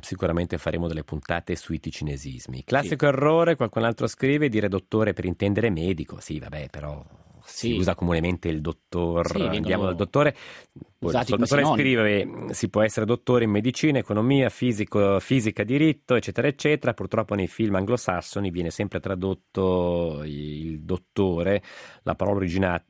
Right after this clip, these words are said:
Speaker 1: in dottore la parola originale è doctor, che in italiano è medico. Sì, il medico è il medico che ci cura.
Speaker 2: Il medico generalista.
Speaker 1: Generalista e non generico. E
Speaker 2: <laughs> Ma
Speaker 1: il
Speaker 2: anche
Speaker 1: dottore,
Speaker 2: generico.
Speaker 1: il dottore, certo.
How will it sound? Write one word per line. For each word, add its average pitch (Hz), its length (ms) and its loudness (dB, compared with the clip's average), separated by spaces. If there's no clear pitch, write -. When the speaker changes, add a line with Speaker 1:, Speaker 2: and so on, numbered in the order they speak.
Speaker 1:
in 139 180 6
dottore 123 540 2
la 110 120 2
parola 107 260 2
originale 98 500 2
è 92 40 0
doctor, 87 600 -2
che - 100 -4
in 90 40 0
italiano 87 400 0
è 80 60 0
medico. 69 480 -6
Sì, 85 240 0
il 78 100 -4
medico 117 480 4
è 92 100 4
il 90 220 0
medico 92 440 0
che 87 120 -2
ci - 160 -6
cura. 80 420 0
Speaker 2:
Il 131 100 -2
medico 120 260 0
generalista. 101 680 -4
Speaker 1:
Generalista 113 800 2
e 131 40 4
non 110 180 2
generico. 90 840 0
E 80 120 -2
Speaker 2:
<laughs> - 20 -
Ma 160 120 4
Speaker 1:
il 120 60 0
Speaker 2:
anche 135 120 2
Speaker 1:
dottore, 117 400 4
Speaker 2:
generico. 123 220 2
Speaker 1:
il 92 60 2
dottore, 87 580 0
certo. - 600 -4